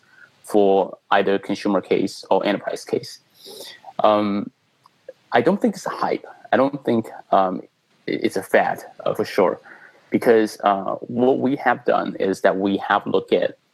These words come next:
you know, tech evolution over the past, uh, let's say forty, fifty years. Every ten years, you have a mega trend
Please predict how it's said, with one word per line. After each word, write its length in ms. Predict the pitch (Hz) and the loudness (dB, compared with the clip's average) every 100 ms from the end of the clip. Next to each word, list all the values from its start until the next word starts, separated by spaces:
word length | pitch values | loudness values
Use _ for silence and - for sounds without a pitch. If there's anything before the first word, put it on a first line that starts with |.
| _ _ - | _ _ -2
you 80 | |
know, 80 | 190 | -2
tech 280 | - 107 - | 0 0 0
evolution 680 | - 98 98 101 - 85 87 - | -4 0 0 0 0 -4 -2 -2
over 180 | 98 | 0
the 60 | 87 | -2
past, 480 | - - 90 - - _ _ _ - | 0 0 0 -6 -20 _ _ _ 0
uh, 120 | 95 92 | 2 2
let's 140 | 95 | 0
say 160 | 92 95 | 0 -2
forty, 340 | - 98 95 | 2 2 2
fifty 280 | - 92 98 | -4 0 0
years. 420 | - - - - - - - - - - | 2 0 -2 -10 -20 -20 -20 -20 -6 4
Every 240 | 135 165 | 4 4
ten 260 | - 120 107 | 0 0 2
years, 340 | 101 92 - - | 2 2 -2 0
you 100 | 101 | 0
have 320 | - 92 90 | 2 0 2
a 60 | 92 | -2
mega 340 | 95 98 95 | 0 0 0
trend 400 | - - 87 80 | -2 -2 -2 -4